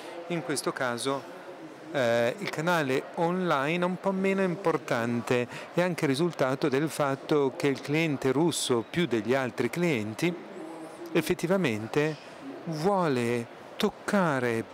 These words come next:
provare il prodotto prima di acquistarlo, ma in ogni caso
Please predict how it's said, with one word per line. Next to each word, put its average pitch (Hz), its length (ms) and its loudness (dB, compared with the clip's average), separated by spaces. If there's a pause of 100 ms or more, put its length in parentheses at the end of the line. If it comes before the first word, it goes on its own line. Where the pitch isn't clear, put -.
(120)
provare 135 920 0
il 156 140 2
prodotto 160 580 -4
prima 143 260 0
di 131 80 4
acquistarlo, 117 800 0 (380)
ma 143 180 0 (100)
in 147 220 0
ogni 156 260 0
caso 123 560 0